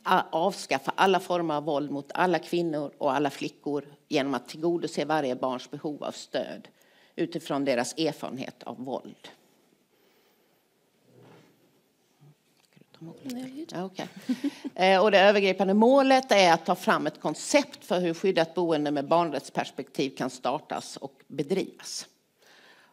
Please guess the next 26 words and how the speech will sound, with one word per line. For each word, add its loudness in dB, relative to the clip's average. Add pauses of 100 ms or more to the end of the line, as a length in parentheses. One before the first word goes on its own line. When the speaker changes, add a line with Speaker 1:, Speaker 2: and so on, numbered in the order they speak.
(120)
Speaker 1:
Och -8
då 0
är 2
det 0
olika 0 (180)
delmål 4
uppsatta -2 (260)
under -8
de -6
här -4
tre -4
åren. -4 (760)
Och 0
det 2
första 0
delmålet 4
under 0
första -4
tiden 2 (100)
är 2
att 0
starta 0
minst 2
två 0
skyddade -2
boenden -2